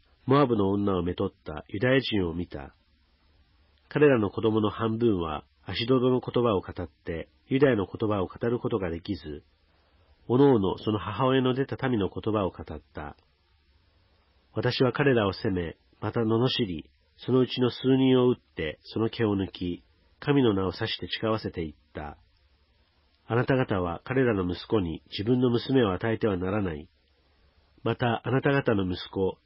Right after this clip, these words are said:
またあなた方自身のために、彼らの娘をめとってはならない。イスラエルの王ソロモンは、これらのことによって罪を犯したではないか。彼のような王は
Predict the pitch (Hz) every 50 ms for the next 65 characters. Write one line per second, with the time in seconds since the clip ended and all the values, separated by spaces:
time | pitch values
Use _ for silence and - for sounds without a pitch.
0 | _ _ - 107 - - 123 117 117 - - - 113 127 127 147 139 139 135 143
1 | 127 127 135 135 - 143 117 101 90 - - 98 98 95 87 80 - - - -
2 | - _ _ _ _ _ - - 139 147 135 123 110 98 92 92 92 - - 117
3 | 120 113 98 90 92 92 - 135 131 - - 95 87 87 87 92 104 107 98 90
4 | 78 73 78 - _ _ _ _ _ _ _ _ _ _ _ _ _ _ _ _
5 | _ _ _ _ _ _ - 113 - - 131 143 143 143 127 117 104 101 95 98
6 | 101 98 92 87 - - 135 131 117 101 95 90 85 82 82 80 78 80 - _
7 | _ _ _ _ _ - - 131 143 147 143 135 117 107 - 104 - 117 113 107
8 | 98 92 85 - _ _ - 90 85 80 - - - - 143 139 123 101 92 -
9 | 123 120 - - 104 87 95 87 85 82 90 87 82 - - 80 76 69 - _
10 | _ _ _ _ _ _ _ _ _ _ _ _ _ _ _ _ _ _ _ _
11 | _ _ - - 143 147 139 123 113 110 110 104 98 92 95 104 104 95 87 85
12 | 82 82 85 -